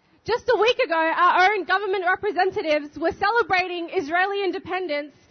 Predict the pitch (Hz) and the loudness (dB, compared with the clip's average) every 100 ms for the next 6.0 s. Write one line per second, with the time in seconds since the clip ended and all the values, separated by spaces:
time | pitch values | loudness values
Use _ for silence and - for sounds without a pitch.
0 | - - 349 359 453 453 440 381 381 392 | -12 -4 -2 0 -2 -2 -4 -2 -4 -2
1 | 349 403 415 381 349 285 320 - 427 403 | 0 0 -2 -8 -8 -6 -4 0 0 0
2 | 330 262 403 381 320 370 - _ - - | -4 -2 0 0 -2 -6 -12 _ -12 -2
3 | 339 453 440 440 427 339 262 427 427 - | -2 -2 -4 -6 -4 -4 -2 -2 -2 -2
4 | 349 349 381 370 339 370 349 254 349 - | -2 -2 -2 0 -2 -2 -8 -2 -2 0
5 | 427 381 381 381 - 359 - 339 285 | -2 -2 -2 -4 -4 -4 -4 -6 -8